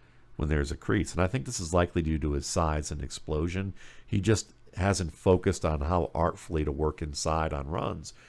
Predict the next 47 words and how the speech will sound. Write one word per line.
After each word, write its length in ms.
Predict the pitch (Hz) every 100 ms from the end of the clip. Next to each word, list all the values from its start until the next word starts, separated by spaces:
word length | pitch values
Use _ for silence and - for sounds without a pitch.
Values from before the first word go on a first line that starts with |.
| - - -
where 100 | -
he's 160 | 87
been 140 | 87 87
encouraged 500 | 80 - 87 80 -
to 60 |
win 280 | 78 85 80
with 140 | 76
his 160 | - 69
acceleration 640 | - - 73 71 71 -
and 120 | 73 -
speed. 400 | - 117 - - - -
It's 180 | - -
worked 260 | 101 101 -
well 220 | 90 80
in 80 | 76
high 180 | 92
school 280 | 92 - 78
and 80 | 69
college, 500 | - 143 151 110 - -
but 160 | 76 - - - - - -
y-, 180 | - - -
he's 180 | 101
gonna 180 | - 127
be 100 | 104
facing 380 | 98 98 92 98
more 160 | 87 80
patient 420 | - 95 - -
defenders 640 | 76 82 85 104 117 117 - -
who 140 | -
are 60 | 90
more 180 | 80 78
disciplined. 680 | 71 85 - - 120 120 117 - - - -
And 160 | - 87
if 140 | 82
he 140 | - 110
doesn't 480 | 90 95 101 98
learn 220 | - 90 82
to 80 | 87
press 580 | - 107 107 82 - -
some 220 | - 92
of 80 | 82
these 140 | 71 71
blocks 380 | 95 110 123
better, 400 | - 85 71 71 - - - - _ - - - - - -
he's 240 | - 87 -
gonna 240 | 95 85
have 300 | 87 87 71